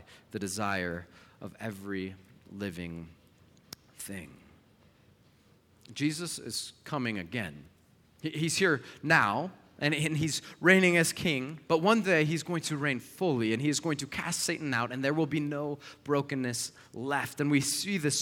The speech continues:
psalm allude to that, to what will be completed in Jesus. "All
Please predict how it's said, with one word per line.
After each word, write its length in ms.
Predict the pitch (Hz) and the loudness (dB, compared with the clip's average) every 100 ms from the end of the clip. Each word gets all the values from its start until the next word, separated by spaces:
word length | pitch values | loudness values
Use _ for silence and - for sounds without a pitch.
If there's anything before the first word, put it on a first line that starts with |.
| - | 0
psalm 320 | 175 165 160 | 4 6 6
allude 520 | 139 139 180 196 - | 2 2 0 0 -2
to 180 | - 180 | -2 0
that, 340 | 120 98 92 - - - | 2 0 -2 -10 -10 -2
to 120 | 165 | 4
what 140 | 170 | 6
will 80 | 170 | 4
be 140 | 175 | 2
completed 680 | 165 160 - 190 185 160 143 - - | -2 -4 -4 -2 2 2 0 -8 -4
in 220 | 156 156 | 0 0
Jesus. 760 | 120 143 165 123 98 - - - - - - - - - - _ _ - | 0 0 2 0 0 -2 -4 -8 -20 -20 -20 -20 -20 -20 -20 _ _ -2
"All 580 | 165 196 196 190 190 | 4 8 8 8 6